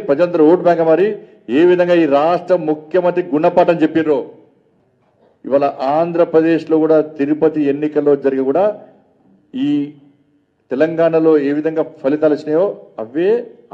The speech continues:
ఆంధ్రప్రదేశ్లో కూడా పునరావృతం. నేను అప్పీల్ చేస్తున్నాను ఆంధ్రప్రదేశ్ ప్రజలకు, రెండు కొండలవాడ గోవింద గోవింద అనే పార్టీకి ఓటేస్తారా, ఏడు కొండలవాడ గోవింద గోవింద అని చెప్పి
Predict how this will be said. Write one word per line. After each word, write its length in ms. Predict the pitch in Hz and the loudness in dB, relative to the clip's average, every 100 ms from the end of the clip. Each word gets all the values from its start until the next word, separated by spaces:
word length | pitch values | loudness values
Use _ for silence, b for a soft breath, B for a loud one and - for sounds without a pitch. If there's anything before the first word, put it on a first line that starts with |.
| 113 | -8
ఆంధ్రప్రదేశ్లో 640 | 156 160 151 151 139 139 135 | -8 -8 -8 -8 -6 -6 -6
కూడా 120 | 147 | -10
పునరావృతం. 300 | 139 127 120 | -8 -8 -8
నేను 120 | 123 | -6
అప్పీల్ 180 | 156 214 | -2 0
చేస్తున్నాను 320 | 208 202 175 151 | 0 0 -4 -6
ఆంధ్రప్రదేశ్ 260 | 151 151 | -6 -6
ప్రజలకు, 280 | 139 120 101 - _ _ _ _ _ _ _ _ _ _ _ _ _ _ _ _ | -6 -8 -10 -18 _ _ _ _ _ _ _ _ _ _ _ _ _ _ _ _
రెండు 360 | 113 151 190 208 196 | -2 -2 4 4 6
కొండలవాడ 580 | 196 190 190 185 185 190 185 185 | 6 8 8 8 8 6 4 4
గోవింద 400 | 165 180 190 190 185 180 175 | 4 4 4 4 6 6 4
గోవింద 360 | 170 180 180 180 175 | 4 4 4 4 4
అనే 100 | 170 | 4
పార్టీకి 300 | 165 170 160 156 | 2 2 2 2
ఓటేస్తారా, 420 | 147 - 139 175 214 - _ _ _ _ _ _ - | 2 0 0 0 -2 -10 _ _ _ _ _ _ 2
ఏడు 340 | 147 208 226 220 | 6 8 8 6
కొండలవాడ 500 | 208 208 208 202 196 196 156 | 6 6 8 6 6 4 4
గోవింద 360 | 180 196 196 196 190 185 175 | 6 8 6 6 6 4 6
గోవింద 240 | 202 196 | 6 6
అని 100 | 190 | 4
చెప్పి 180 | 190 185 | 2 0